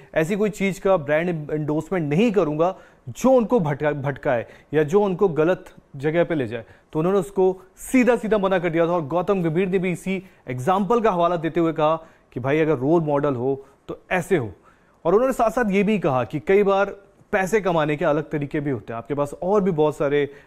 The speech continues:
एडवर्टाइजमेंट के तरीके होते हैं। कई बार आपको ऐसे जो ऑफर्स होते हैं उसको ठुकराना भी चाहिए। साथ ही साथ उन्होंने ये भी एग्जांपल दिया था कि जब मैं दिल्ली कैपिटल्स का कप्तान बना था, मुझे तीन करोड़ रुपए का अमाउंट मिला था और मेरा वो सीजन आप सभी को पता है बहुत खराब गया था।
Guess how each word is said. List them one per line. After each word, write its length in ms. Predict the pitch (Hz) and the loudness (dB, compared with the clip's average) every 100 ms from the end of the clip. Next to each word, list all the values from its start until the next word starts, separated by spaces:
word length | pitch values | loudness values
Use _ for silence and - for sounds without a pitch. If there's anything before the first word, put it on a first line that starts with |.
| - | -8
एडवर्टाइजमेंट 600 | 139 143 143 147 147 151 | -4 -2 -2 -4 -4 -6
के 100 | 160 | -6
तरीके 340 | - 131 123 143 | -4 -4 -2 -4
होते 200 | 113 143 | -4 -6
हैं। 80 | - - | -6 0
कई 180 | 240 233 | 2 2
बार 260 | 185 165 | 0 2
आपको 480 | 143 139 156 156 156 - _ - | 0 -2 -2 -2 -4 -16 _ -8
ऐसे 600 | 135 - 151 151 143 - 139 | -8 -2 0 0 -2 -10 -8
जो 160 | 127 123 | -2 2
ऑफर्स 380 | 139 202 185 | 2 0 0
होते 200 | 165 135 | -2 -2
हैं 60 | 175 | -4
उसको 160 | - 180 | -2 -4
ठुकराना 580 | - 160 156 156 170 | -2 -4 -2 0 0
भी 180 | 151 185 | -2 -4
चाहिए। 340 | 180 127 107 - - _ - | -4 -8 -8 -16 -20 _ -2
साथ 120 | 208 | 0
ही 60 | 240 | 0
साथ 160 | 240 220 | -2 0
उन्होंने 240 | 233 220 | 0 0
ये 140 | 180 | 2
भी 120 | 185 226 | 2 2
एग्जांपल 440 | 165 165 156 180 | 2 0 2 -2
दिया 180 | 156 139 | 0 0
था 140 | 143 139 - _ - | 0 -4 -16 _ -8
कि 100 | 139 | -8
जब 340 | 113 143 135 | -2 -2 0
मैं 260 | 143 165 170 - - | 0 0 -2 -10 -16
दिल्ली 300 | 120 185 233 | -2 2 2
कैपिटल्स 320 | 208 180 190 202 | 2 0 -2 -2
का 80 | |
कप्तान 360 | 175 - 160 160 | -4 -2 0 0
बना 140 | 156 | -2
था, 120 | 147 147 | -2 -2
मुझे 160 | 147 | -4
तीन 340 | 151 214 240 202 | 0 2 2 4
करोड़ 180 | 180 | 2
रुपए 220 | 175 165 156 | 2 -2 0
का 100 | 147 | 0
अमाउंट 280 | 143 147 147 | 0 -2 -2
मिला 160 | 143 | 0
था 280 | 143 147 - - _ _ _ _ - | 2 0 -2 -16 _ _ _ _ -2
और 140 | 202 | 0
मेरा 220 | 214 240 | 4 2
वो 280 | 220 156 202 | 2 2 2
सीजन 300 | 208 175 196 | 2 0 2
आप 160 | 175 - | 2 0
सभी 180 | 156 165 | -2 -2
को 80 | |
पता 180 | 151 147 | -2 0
है 60 | 147 | 0
बहुत 180 | 147 - | -2 -4
खराब 320 | 127 143 135 | -2 0 2
गया 160 | 143 | -2
था। 120 | 135 | 0